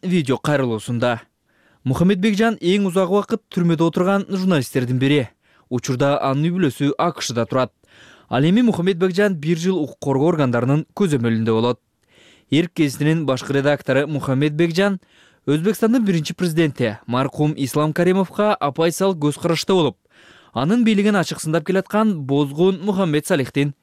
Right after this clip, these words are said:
бир тууган иниси. Өзбекстанда бир миң тогуз жүз токсон тогузунчу жылы террордук жардырууга айыпталып, жүздөгөн оппозициячыл активисттер кармалган. Анда Мухаммед Бекжан Украинадан кармалып, он үч жылга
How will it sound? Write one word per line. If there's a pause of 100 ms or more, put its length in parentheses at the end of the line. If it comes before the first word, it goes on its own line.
(100)
бир
тууган
иниси. (180)
Өзбекстанда
бир
миң
тогуз
жүз
токсон
тогузунчу
жылы
террордук
жардырууга
айыпталып, (380)
жүздөгөн
оппозициячыл
активисттер
кармалган.
Анда
Мухаммед
Бекжан
Украинадан
кармалып, (480)
он
үч
жылга